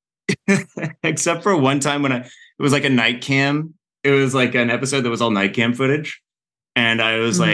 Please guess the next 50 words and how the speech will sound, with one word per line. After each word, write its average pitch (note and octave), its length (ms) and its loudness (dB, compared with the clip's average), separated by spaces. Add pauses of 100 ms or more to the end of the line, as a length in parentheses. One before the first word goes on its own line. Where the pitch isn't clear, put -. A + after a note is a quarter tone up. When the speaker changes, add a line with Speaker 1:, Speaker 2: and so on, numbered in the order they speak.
(140)
Speaker 1:
like, - 180 -20
I A2+ 140 0
thought B2+ 300 0
I A#2 80 0
was A#2 280 -2
sympathizing A#2 680 0
so A2 300 -2
much G#2 300 -2
with G#2 100 -8
the G#2 80 -8
players G#2 560 -2
because A#2 340 -2
I G#2+ 60 -2
was G2+ 160 -2
like, G2 240 -4
"I'm B2+ 140 0
getting A2+ 240 0
chilly, G#2 360 -2
I'm G2 140 -2
getting G2+ 240 -2
cold." G#2 480 -6 (380)
And A2 180 0
then, G#2 220 2
uh, G2 360 0
just F3+ 200 -2
Speaker 2:
Yeah. F#3 60 -6
Speaker 1:
ended B2 200 2
up A2+ 60 -4
having, A#2+ 260 -2
up G#2 140 -6
having A#2 440 -2
really A2+ 300 0
bad G2 300 -2
food G2 260 -6
poisoning C#3 600 -4 (260)
and A#2+ 140 4
not A2+ 200 2
knowing A2+ 380 2
that A#2 140 2
that A2+ 240 0
was, A#2 200 -2
like, A2 220 -2
coinciding A#2 1120 0
with A#2 240 0
the A#2 80 0
broadcast G#2+ 880 -2
<laughs> B2 140 -10
of - 220 -4
that D#3 520 -4
episode. F#3+ 960 -6